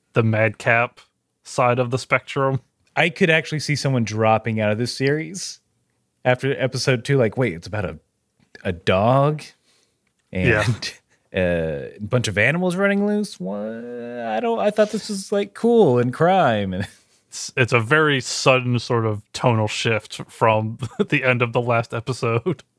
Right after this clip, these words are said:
Speaker 2: Before we get into the meat of the discussion, uh, Noah, give us, uh, the production notes for this episode.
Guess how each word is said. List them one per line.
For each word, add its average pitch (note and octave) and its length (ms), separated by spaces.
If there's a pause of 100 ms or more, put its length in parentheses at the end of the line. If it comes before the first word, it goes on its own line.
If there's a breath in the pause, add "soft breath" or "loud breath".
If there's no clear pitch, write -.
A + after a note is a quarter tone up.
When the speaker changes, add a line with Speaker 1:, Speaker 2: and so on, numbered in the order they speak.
Speaker 2:
Before C#3+ 160
we C3+ 80
get C#3 60
into C3 120
the B2 80
meat D3 160
of C#3+ 80
the B2 60
discussion, C3+ 680 (100)
uh, G2+ 280
Noah, B2 380
give C3+ 240
us, - 320 (340 soft breath)
uh, F2 140
the E2+ 100
production B2 560
notes - 500
for - 140
this F#2 160
episode. - 600